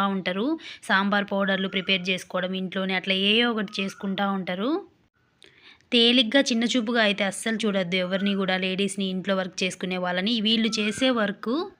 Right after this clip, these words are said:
బయట ఎక్కడైనా చేసామంటే ఇదే పనిని, మనకి శాలరీనే సుమారుగా వస్తది. ఈ పాటికి ఎన్నో లక్షలు, కోట్లు సంపాదించిండే వాళ్ళు.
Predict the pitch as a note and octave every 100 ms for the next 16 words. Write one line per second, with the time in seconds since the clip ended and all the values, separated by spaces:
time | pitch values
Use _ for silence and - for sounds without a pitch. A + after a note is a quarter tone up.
0 | _ - G#3+ C4 B3 A3+ A#3 A#3 A3+ G#3+
1 | G#3+ A3+ G3+ G3 F#3+ F#3 G#3 G#3+ G3 F#3+
2 | C4 C#4 A3 G3 - F3+ G3+ A3 A#3 B3+
3 | B3 G#3 G#3 G#3+ G#3 - F#3+ A3 G#3+ G#3
4 | G#3 G#3+ G#3 G3+ G#3+ A3+ A3+ G3+ A3 G#3
5 | G#3 G#3 G3+ G3 F3+ F#3+ F#3+ F#3 F#3+ F3+
6 | F3 E3+ F#3+